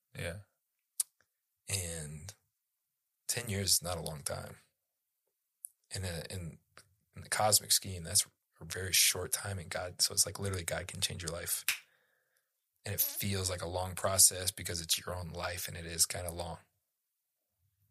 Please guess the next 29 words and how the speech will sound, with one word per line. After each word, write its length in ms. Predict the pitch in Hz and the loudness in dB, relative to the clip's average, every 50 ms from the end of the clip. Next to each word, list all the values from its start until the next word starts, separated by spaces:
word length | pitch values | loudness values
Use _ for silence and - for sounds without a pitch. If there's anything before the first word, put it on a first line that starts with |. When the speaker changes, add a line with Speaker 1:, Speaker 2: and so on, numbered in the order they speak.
| - - _ _ _ _ _ _ _ _ _ - _ | -20 -20 _ _ _ _ _ _ _ _ _ -12 _
Speaker 2:
But 220 | - 101 95 - - - - - | -4 -4 -4 -4 -6 -12 -12 -8
now, 500 | 104 101 95 90 90 87 87 82 85 101 - _ _ _ _ _ _ _ _ _ _ _ _ _ _ _ _ _ _ _ _ _ _ _ _ _ | -6 -4 -4 -4 -4 -4 -6 -6 -8 -10 -14 _ _ _ _ _ _ _ _ _ _ _ _ _ _ _ _ _ _ _ _ _ _ _ _ _
with 180 | - - - - | -12 -12 -10 -10
my 120 | - 87 | -10 -10
wife 420 | 85 85 90 87 87 95 95 - - | -8 -6 -4 -4 -4 -4 -6 -6 -8
and 80 | 98 90 | -8 -10
my 80 | 85 | -8
daughter 540 | 85 92 - 85 85 85 85 85 85 85 85 | -4 -2 -2 -2 -2 -2 -4 -6 -8 -10 -10
and 260 | 82 82 80 82 98 - _ _ _ _ _ _ _ _ _ _ _ _ _ _ - - | -10 -10 -10 -12 -12 -16 _ _ _ _ _ _ _ _ _ _ _ _ _ _ -8 -6
a 40 | 101 | -4
new 300 | 98 92 95 98 101 101 | -4 -2 0 0 0 0
mind 380 | 98 95 90 87 92 92 92 | -2 -2 -4 -4 -4 -6 -6
and 140 | 95 87 87 | -8 -8 -6
new 140 | 90 98 101 | -6 -4 -4
heart 420 | 98 - - 90 92 95 98 - - | -4 -2 -2 0 0 0 0 -2 -4
and 220 | 104 98 92 90 | -6 -8 -4 2
gentleness, 680 | - - - 92 92 90 - 98 95 98 95 92 - - | 4 4 4 4 2 0 0 0 0 2 6 6 6 6
and, 220 | - 90 87 101 - - - - - - _ - | 6 0 -10 -12 -14 -16 -20 -20 -20 -20 _ -4
like, 100 | 110 98 | 0 2
I 40 | 104 | 2
n-, 180 | 113 113 113 120 - - | 2 2 -2 -4 -4 -4
I, 60 | - 98 - - - - | -4 -4 -4 -4 -8 -8
I, 120 | 90 82 - - - _ - | -8 -8 -8 -12 -16 _ -14
I 60 | - - | -8 -4
wanna 160 | 104 101 95 95 | -2 2 4 4
spend 220 | - - 95 92 | 4 4 2 -4
my 100 | 92 90 | -6 -6
life 200 | 87 85 92 - - _ - | -6 -6 -8 -8 -10 _ -10
building 500 | 95 87 85 87 92 90 90 87 87 | -8 -8 -6 -6 -6 -6 -6 -8 -10